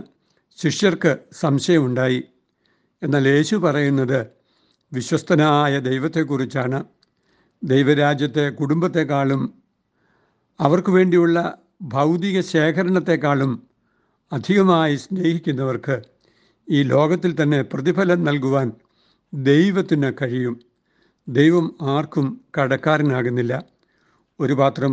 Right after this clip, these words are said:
തണ്ണീരെങ്കിലും ദൈവത്തെ പ്രതി കൊടുത്തിട്ടുള്ളവർക്ക് പ്രതിഫലം നൽകാതിരിക്കുവാൻ ദൈവത്തിന് കഴിയുകയുമില്ല.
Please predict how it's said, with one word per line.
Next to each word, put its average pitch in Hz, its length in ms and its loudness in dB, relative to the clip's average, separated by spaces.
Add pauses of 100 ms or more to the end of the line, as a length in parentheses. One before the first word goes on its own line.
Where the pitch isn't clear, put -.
(100)
തണ്ണീരെങ്കിലും 135 760 0 (680)
ദൈവത്തെ 185 460 0
പ്രതി 147 320 -2
കൊടുത്തിട്ടുള്ളവർക്ക് 135 1000 -2 (840)
പ്രതിഫലം 175 500 2 (160)
നൽകാതിരിക്കുവാൻ 147 920 -2 (680)
ദൈവത്തിന് 143 680 0
കഴിയുകയുമില്ല. 135 920 0